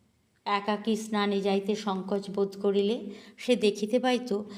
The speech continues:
তাহার আগে পাছে সঙ্গিনী সখীর মতো কাহারা যেন চলিয়াছে। স্নানের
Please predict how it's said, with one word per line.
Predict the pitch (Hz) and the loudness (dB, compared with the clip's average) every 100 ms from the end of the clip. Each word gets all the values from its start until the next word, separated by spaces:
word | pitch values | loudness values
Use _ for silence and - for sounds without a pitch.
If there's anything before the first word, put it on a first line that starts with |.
| - - | -16 2
তাহার | 254 226 262 | 2 4 0
আগে | 254 202 202 240 | 2 2 2 0
পাছে | - 196 196 - 233 | 2 2 2 -2 -2
সঙ্গিনী | - 208 196 196 208 226 | -2 0 0 0 0 0
সখীর | 226 202 - 233 | -2 -6 -2 -2
মতো | 233 220 202 208 - - - | -2 -2 -2 -4 -10 -18 -14
কাহারা | - 294 285 330 | -6 -4 -2 -4
যেন | 320 320 320 | -2 -2 -2
চলিয়াছে। | 302 202 175 170 170 - 170 - - _ _ _ | 0 2 2 0 -2 -4 -6 -8 -18 _ _ _
স্নানের | - 226 214 214 | 0 2 4 2